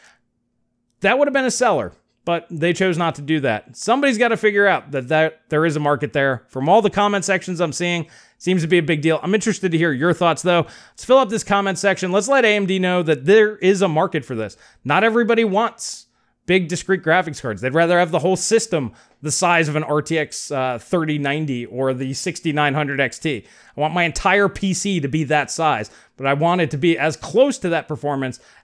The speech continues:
as possible in that form factor. So if somebody can deliver that, I'd be very happy. If you guys would be interested in something like that, let them know. Comment section. Also, once again, please like the video if you like these type of videos. That's really all I have for you guys here today.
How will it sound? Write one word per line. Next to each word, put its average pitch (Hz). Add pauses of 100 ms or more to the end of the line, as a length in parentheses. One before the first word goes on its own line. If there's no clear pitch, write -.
(140)
as 156
possible 123 (140)
in 156
that 131
form 127
factor. 104 (300)
So 127 (140)
if 131
somebody 220
can 226
deliver 269
that, 180
I'd 151
be 165
very 165
happy. 151 (360)
If 123
you 214
guys 202
would 180
be 208
interested 214
in 208
something 208
like 220
that, 233 (200)
let 156
them 190
know. 165
Comment 165
section. 135 (300)
Also, 156
once 151
again, 185
please 160
like 165
the 185
video 196
if 165
you 196
like 196
these 185
type 208
of 202
videos. 220 (360)
That's 151
really 175
all 214
I 220
have 214
for 214
you 208
guys 220
here 226
today. 269